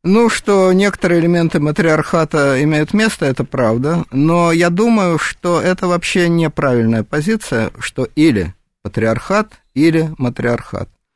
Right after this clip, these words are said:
Действительно, в истории так и было, это правда, но кто сказал, что в истории все должно повторяться? Я думаю, что, э,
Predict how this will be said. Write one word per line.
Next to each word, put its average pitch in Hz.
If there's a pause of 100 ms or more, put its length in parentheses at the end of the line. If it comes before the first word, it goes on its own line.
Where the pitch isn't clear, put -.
(440)
Действительно, 147
в -
истории 202
так 135
и 147
было, 98
это 107
правда, 87
но 107
кто -
сказал, 127
что -
в 110
истории 113
все 113
должно 107
повторяться? 104
Я 143
думаю, 196
что, - (680)
э, 110